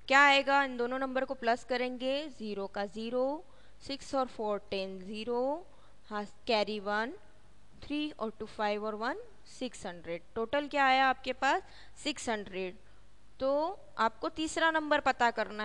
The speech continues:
है, तो जो आपको center में number दिया है seven hundred thirty,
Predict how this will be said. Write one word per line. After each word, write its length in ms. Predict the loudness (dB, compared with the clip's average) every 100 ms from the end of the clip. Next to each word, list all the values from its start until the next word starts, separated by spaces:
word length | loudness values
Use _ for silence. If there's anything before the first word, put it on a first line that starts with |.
| -2
है, 280 | -2 -2 -2
तो 180 | -2 -4
जो 220 | -2 -2
आपको 460 | 4 4 2 0 2
center 480 | 2 2 4 4 4
में 120 | 2
number 340 | 2 4 4
दिया 240 | 4 2 2
है 60 | 2
seven 360 | 0 0 0
hundred 320 | 0 0 -2 0 0
thirty, 400 | 0 0 -4